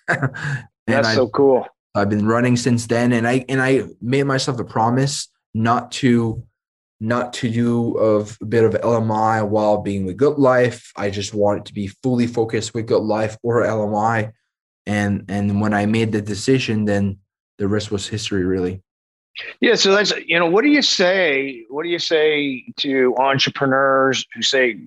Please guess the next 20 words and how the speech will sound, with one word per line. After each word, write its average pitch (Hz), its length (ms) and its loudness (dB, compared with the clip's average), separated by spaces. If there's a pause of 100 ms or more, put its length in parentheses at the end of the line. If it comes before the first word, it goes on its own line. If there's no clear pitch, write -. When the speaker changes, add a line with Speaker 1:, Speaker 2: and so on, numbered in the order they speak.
Speaker 2:
"Dude, 151 180 2
that 180 180 2
sounds 143 220 0
like 113 140 0
a 107 80 0
lot. 127 280 0
Like, 113 140 -2
that's 175 240 2
scary 151 760 -2
stuff." - 580 -2 (480)
And 139 540 -2
particularly 160 500 0
I'm 135 200 0
talking 139 320 -2
to 127 100 -6
startup 143 760 0
entrepreneurs, 117 680 -4
like, 107 160 2
you 117 260 0
know, 127 220 2